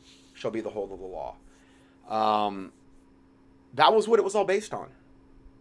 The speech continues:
And libertarianism, apart from being in check by Christianity, is the same, pretty much the same thing.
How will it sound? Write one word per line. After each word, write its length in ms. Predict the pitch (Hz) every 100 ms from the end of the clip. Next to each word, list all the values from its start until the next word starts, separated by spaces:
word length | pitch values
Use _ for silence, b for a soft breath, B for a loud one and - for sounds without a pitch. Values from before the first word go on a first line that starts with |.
| _ _ - -
And 460 | 151 151 143 143 -
libertarianism, 1080 | 139 175 196 196 202 214 185 131 156 156 - _ _ _ _ _ _ _ b b b b b b - - - - - - - - - -
apart 460 | 139 131 180 196
from 160 | 190 147
being 300 | 123 190 170
in 100 | 139
check 400 | - 185 170 -
by 120 | 123
Christianity, 720 | - 160 - 139 156 143 107 -
is 140 | 123
the 80 | 123
same, 500 | - 160 147 135 127 _ _ -
pretty 240 | 170 202
much 220 | 143 -
the 80 | 120
same 280 | - 120 98
thing. 380 | - 131 -